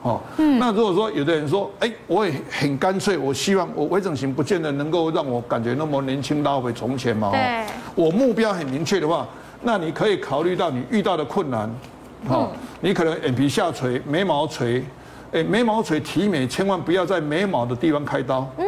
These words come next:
Speaker 2: 那要在哪里开呢？
Speaker 1: 哎，你可以在发际线的地方开。
Speaker 2: 哦，刚好藏住。
Speaker 1: 直接隐藏住。
Speaker 2: <laughs> 嗯。
Speaker 1: 那第二个，你拉的位置可以拉住你的眉尾、眼尾。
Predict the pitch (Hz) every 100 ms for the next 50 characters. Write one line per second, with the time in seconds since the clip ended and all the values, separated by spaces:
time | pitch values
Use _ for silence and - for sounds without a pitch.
0 | 427 370 359 349 285 240 208 - 220 214
1 | 202 202 220 175 170 - 160 156 220 220
2 | 190 135 123 123 170 - 160 131 151 143
3 | 127 135 131 - - 233 214 285 311 226
4 | - 214 247 285 220 - - - 170 208
5 | 220 254 294 277 262 302 247 208 139 285
6 | 285 233 208 190 190 262 214 165 - 147
7 | 160 220 226 196 220 156 143 196 175 185
8 | 180 185 139 123 131 135 160 156 127 127
9 | 156 131